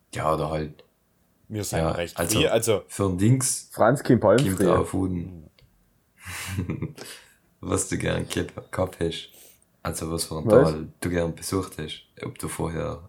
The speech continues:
Speaker 1: irgendwie auf ein Essen eingeladen warst oder so. Weil das ist ja auch schon ein großer Tal. Und da sei wo ich halt schon drin. Und man dachte schon so, boah,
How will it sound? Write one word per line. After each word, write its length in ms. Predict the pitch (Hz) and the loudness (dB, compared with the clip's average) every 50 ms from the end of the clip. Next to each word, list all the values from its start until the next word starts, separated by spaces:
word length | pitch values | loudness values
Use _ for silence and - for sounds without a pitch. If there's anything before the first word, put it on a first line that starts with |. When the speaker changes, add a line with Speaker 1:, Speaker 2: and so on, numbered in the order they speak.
| _ | _
Speaker 1:
irgendwie 280 | - 80 80 80 82 80 | -8 -6 -6 -4 -6 -6
auf 160 | - - - | -8 -8 -6
ein 80 | 78 78 | -4 -4
Essen 280 | 76 76 - - - | -4 -4 -4 -6 -6
eingeladen 500 | 80 80 80 82 80 82 82 82 85 80 | -6 -6 -4 -6 -4 -6 -6 -6 -6 -6
warst 240 | 82 82 82 - - | -6 -6 -6 -6 -8
oder 160 | 82 80 82 | -8 -8 -6
so. 320 | 80 - - 87 87 87 - _ _ _ _ _ _ _ _ _ _ _ _ _ _ _ _ | -8 -8 -8 -10 -10 -10 -14 _ _ _ _ _ _ _ _ _ _ _ _ _ _ _ _
Weil 200 | - 85 82 80 | -4 0 0 2
das 120 | 80 80 80 | 2 2 2
ist 60 | - | 2
ja 140 | 120 101 82 | 2 2 2
auch 40 | |
schon 200 | - - - 78 | 0 -2 -4 -6
ein 60 | 76 76 | -6 -6
großer 420 | - - - - - - - - | -6 -6 -6 -6 -6 -8 -12 -8
Tal. 320 | - - 73 - - - - - _ - | -6 -6 -6 -6 -6 -8 -12 -16 _ -10
Und 120 | 82 82 | -8 -6
da 60 | - | -6
sei 200 | 85 87 85 82 82 | -2 0 0 0 0
wo 140 | 85 85 | -2 -2
ich 60 | 85 85 | -2 -2
halt 140 | 85 85 82 | -2 -4 -4
schon 180 | - - 87 87 | -4 -4 -4 -2
drin. 320 | 90 87 85 80 78 - - _ _ _ _ _ _ _ _ _ _ _ _ _ _ _ _ _ _ _ _ _ _ _ _ - - _ _ _ | -2 -2 -4 -4 -6 -8 -14 _ _ _ _ _ _ _ _ _ _ _ _ _ _ _ _ _ _ _ _ _ _ _ _ -20 -20 _ _ _
Und 120 | 82 82 | -6 -4
man 180 | 80 80 80 82 | -2 -2 -2 -2
dachte 280 | 85 82 - - - | -2 -2 -2 -4 -8
schon 320 | 80 - - 78 78 78 76 | -10 -10 -10 -10 -10 -10 -10
so, 320 | 73 73 - 76 76 76 73 - _ | -12 -10 -10 -8 -10 -10 -12 -16 _
boah, 260 | 82 78 76 73 73 | -10 -8 -8 -8 -10